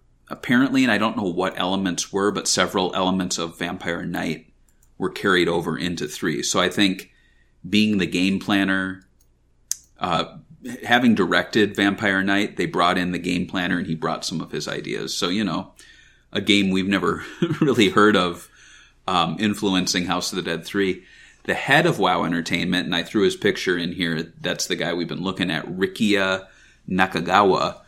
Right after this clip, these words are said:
Um, he would also return to the franchise, having, having worked on the previous titles. Uh, but soon after, he actually left for a corporate job at Sammy, and then he left after that to become president of some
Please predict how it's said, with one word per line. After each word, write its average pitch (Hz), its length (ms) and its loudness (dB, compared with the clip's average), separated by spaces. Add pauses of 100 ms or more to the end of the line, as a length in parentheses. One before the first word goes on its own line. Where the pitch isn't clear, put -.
(260)
Um, 92 280 0
he 113 140 2
would 98 160 4
also 113 360 2
return 127 540 0
to - 100 -10
the 123 80 -2
franchise, 113 600 -2
having, 87 560 -4
having 101 260 -2
worked 92 240 -4
on 98 80 -2
the 87 80 -4
previous 92 380 0
titles. 85 480 -2 (420)
Uh, 98 160 4
but 92 180 -2
soon 147 240 6
after, 127 300 2
he 104 100 2
actually 95 300 -2
left 92 420 0
for 85 300 -2
a 85 160 -2
corporate 110 600 0
job 90 500 -2
at 85 200 -4
Sammy, 98 760 -2 (320)
and 95 180 0
then 92 140 2
he 95 160 -4
left 90 460 0
after 90 300 -2
that 85 340 -2
to - 80 -14
become 87 280 -6
president - 560 -8
of 73 140 -8
some 85 380 -6